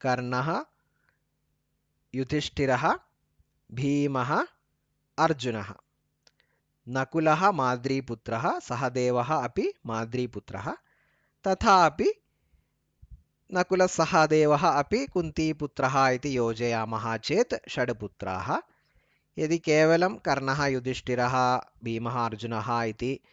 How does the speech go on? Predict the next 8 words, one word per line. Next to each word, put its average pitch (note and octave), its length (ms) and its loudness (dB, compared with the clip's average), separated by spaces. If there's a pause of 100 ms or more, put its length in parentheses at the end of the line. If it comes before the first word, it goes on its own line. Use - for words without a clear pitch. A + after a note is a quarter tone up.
(360)
चिन्तयामः A2 680 -4
चेत् G#3 440 -6
चत्वारः। F#2 680 -6 (840)
भारतसंस्कृतिः A#2 1500 0
एवम् A#2+ 320 2
अस्ति, - 440 -2 (840)
सर्वे D#3 600 4
कुन्तीपुत्राः, A2 960 -2